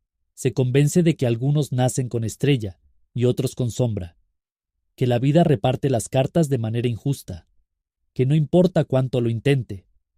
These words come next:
el destino ya está escrito. Pero lo que no ve,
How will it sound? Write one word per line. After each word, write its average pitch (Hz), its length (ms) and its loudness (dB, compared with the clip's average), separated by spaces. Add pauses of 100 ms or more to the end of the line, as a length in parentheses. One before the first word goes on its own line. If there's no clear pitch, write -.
(220)
el 117 220 -2
destino 139 460 0
ya 113 180 0
está 113 220 -2
escrito. 101 520 -8 (800)
Pero 131 180 2
lo 127 120 2
que 131 120 0
no 156 160 4
ve, 165 260 6